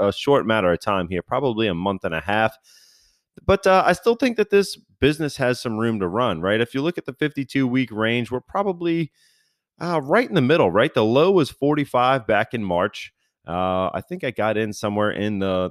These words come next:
the low fifties, and we are sitting at sixty-five ninety-six, but the high back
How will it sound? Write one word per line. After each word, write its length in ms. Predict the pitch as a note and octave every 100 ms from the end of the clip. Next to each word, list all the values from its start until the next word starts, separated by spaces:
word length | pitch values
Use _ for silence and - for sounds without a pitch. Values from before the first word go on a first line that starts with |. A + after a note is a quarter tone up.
| -
the 80 | F#2+
low 320 | F2+ G#2+ A#2+
fifties, 720 | F2 - A2+ - D#2 F2+ - _ _ _ _
and 540 | - G#2+ G#2+ A2 G#2+ G2
we 320 | F2 A#2 B2
are 540 | E2+ A2 A2 A2 A2
sitting 340 | G2 - A#2+ A2
at 140 | G2+
sixty-five 560 | - A#2 A2 G2+ G2 F#2
ninety-six, 560 | F#2+ F#2 F2 G#2 G#2
but 140 | - -
the 60 |
high 380 | F#2+ A2 A2+ A#2
back 280 | G2 G2+